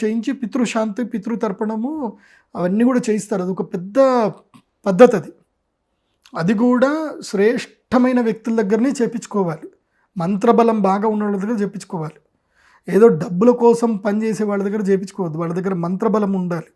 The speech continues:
మంత్రబలం ఉన్న వాళ్ళ దగ్గరనే చేపించుకోవాలి. ఎందుకోసమంటే అది గనక శాపంగా ఆ బ్రాహ్మణుడు కూడా పట్టుకుందనుకో, ఆ బ్రాహ్మణుడు కూడా ఎందుకోసమంటే సరిగ్గా చేయకపోతే ఆ పితృ-,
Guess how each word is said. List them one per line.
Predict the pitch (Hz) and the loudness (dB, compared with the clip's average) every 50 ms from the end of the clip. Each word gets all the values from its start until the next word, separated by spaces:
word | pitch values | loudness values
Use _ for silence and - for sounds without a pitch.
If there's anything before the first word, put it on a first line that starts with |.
| _ _ _ | _ _ _
మంత్రబలం | 190 175 185 180 208 208 185 196 190 190 185 | -10 -8 -6 -6 -4 -4 -4 -4 -4 -4 -4
ఉన్న | 180 180 185 | -4 -4 -6
వాళ్ళ | 185 185 185 175 170 | -4 -4 -6 -6 -6
దగ్గరనే | 175 165 170 190 185 247 | -6 -6 -6 -6 -4 -4
చేపించుకోవాలి. | 277 208 202 190 - - - - 180 175 160 - _ _ _ _ _ _ _ _ _ - | -6 -6 -6 -8 -10 -12 -12 -10 -10 -10 -10 -14 _ _ _ _ _ _ _ _ _ -4
ఎందుకోసమంటే | 175 196 214 196 233 220 - 220 208 208 208 190 202 262 330 359 320 - _ _ _ _ _ _ _ _ _ _ - - | -2 -2 0 0 0 0 0 -2 -4 -4 -4 -4 -4 -6 -6 -6 -8 -12 _ _ _ _ _ _ _ _ _ _ -4 -2
అది | 170 175 202 190 | 0 2 4 4
గనక | 214 214 233 247 | 4 4 2 2
శాపంగా | 240 - - - 202 220 220 254 240 247 247 254 | 0 0 2 2 2 4 4 2 2 4 4 2
ఆ | 233 220 | 2 2
బ్రాహ్మణుడు | 180 170 196 190 202 214 233 247 247 240 | 2 0 0 0 2 2 2 2 2 0
కూడా | 214 254 240 | 0 0 0
పట్టుకుందనుకో, | - 214 202 - 202 185 226 220 214 196 170 151 - 180 202 285 294 - _ _ _ _ _ _ _ | 0 0 -2 -4 -4 -6 -4 -4 -4 -4 -6 -6 -4 -6 -6 -6 -8 -14 _ _ _ _ _ _ _
ఆ | 208 175 | -12 -10
బ్రాహ్మణుడు | 160 151 165 165 175 185 202 214 220 220 214 | -8 -6 -4 -2 -2 -2 -2 -2 -2 -4 -4
కూడా | 208 226 214 233 233 202 180 190 - - | -6 -4 -6 -4 -4 -6 -6 -8 -6 -4
ఎందుకోసమంటే | 185 202 - 247 240 - 233 220 202 | -4 -2 -2 -4 -4 -4 -4 -4 -6
సరిగ్గా | - - 214 202 233 208 254 | -4 -2 -2 -2 0 -2 0
చేయకపోతే | 202 240 240 240 233 - 214 196 - 214 240 | 0 0 0 -2 -2 -4 -6 -4 -2 -4 -4
ఆ | 247 202 | -4 -6
పితృ-, | - - 233 180 233 254 | -6 -6 -6 -4 -4 -6